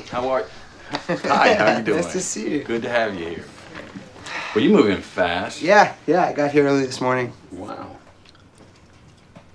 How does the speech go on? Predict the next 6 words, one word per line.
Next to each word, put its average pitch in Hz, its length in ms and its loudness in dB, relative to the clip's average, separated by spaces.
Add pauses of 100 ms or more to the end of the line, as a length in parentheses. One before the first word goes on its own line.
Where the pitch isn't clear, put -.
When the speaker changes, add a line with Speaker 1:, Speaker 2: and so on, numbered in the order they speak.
Speaker 1:
Huh. 175 180 0 (240)
Speaker 2:
All 117 120 -8
moved 135 240 2
in. 143 220 6 (600)
Speaker 1:
Yeah. - 300 0 (1400)
Speaker 2:
Yeah. 202 260 2